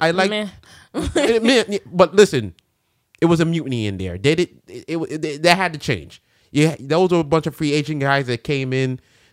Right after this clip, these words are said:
Speaker 1: It really wasn't. Landon Collins wasn't a free agent. He was drafted. Odell was drafted. But Vernon, who was a, he was a bust. Like I told people, he was gonna be a bust. Cameron Wake got him that contract. He should be thanking Cameron Wake every day.
Speaker 2: Mm-hmm.
Speaker 1: Um,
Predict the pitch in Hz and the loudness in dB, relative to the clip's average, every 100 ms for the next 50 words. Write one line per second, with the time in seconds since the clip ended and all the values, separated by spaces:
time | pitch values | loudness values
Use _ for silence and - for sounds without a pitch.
0 | - 208 214 202 175 165 160 - 160 202 | -12 -6 -4 -2 0 0 -4 -8 -2 0
1 | 214 196 175 156 147 143 147 135 139 151 | 0 0 0 0 -2 -4 -4 -4 -2 -2
2 | 131 131 120 - 123 123 _ 123 131 123 | 2 2 2 0 -4 -4 _ -2 0 0
3 | 123 123 113 - 123 127 104 151 143 139 | 0 0 0 0 0 0 2 2 4 0
4 | 143 - 151 139 120 113 143 143 135 113 | -2 -2 0 0 -2 -6 -2 0 0 0
5 | 120 117 - 95 127 131 127 139 131 135 | 0 -2 -8 -4 0 0 -2 -6 -6 -6
6 | 131 131 _ - 139 127 120 131 104 107 | -6 -6 _ -4 -2 -2 -2 -2 -2 -2
7 | 110 - _ _ _ _ _ _ _ _ | -2 -4 _ _ _ _ _ _ _ _
8 | - - 151 143 147 139 117 139 127 123 | -8 0 2 4 2 2 4 4 4 0
9 | 117 113 127 110 - 110 - 135 131 127 | 0 0 -2 -4 -2 -4 -2 -6 -6 -6
10 | 127 135 123 - 135 120 117 120 - - | -4 -4 -4 -6 -6 -4 -2 -2 -2 0
11 | 131 120 101 92 - _ _ _ 214 208 | 0 0 -4 -8 -12 _ _ _ -14 -12
12 | 190 180 _ _ - 127 123 117 113 110 | -14 -18 _ _ -2 0 2 -2 -8 -10